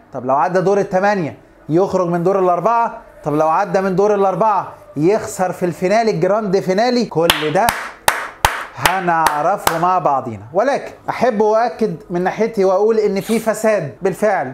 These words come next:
داخل أروقة مانشستر سيتي بقيادة آل موريسيو لإصراره الكبير دائمًا وأبدًا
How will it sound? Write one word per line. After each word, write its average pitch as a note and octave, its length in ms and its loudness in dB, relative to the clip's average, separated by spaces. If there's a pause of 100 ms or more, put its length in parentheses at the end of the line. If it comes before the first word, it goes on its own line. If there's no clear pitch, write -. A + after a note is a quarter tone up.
داخل F3+ 360 0
أروقة F3+ 460 0
مانشستر F3 640 -2
سيتي G#3 340 0
بقيادة F3 580 0
آل G#3 80 -2
موريسيو A3 480 0 (420)
لإصراره G#3+ 800 2
الكبير G#3 540 0
دائمًا F#3+ 420 2
وأبدًا G#3 460 2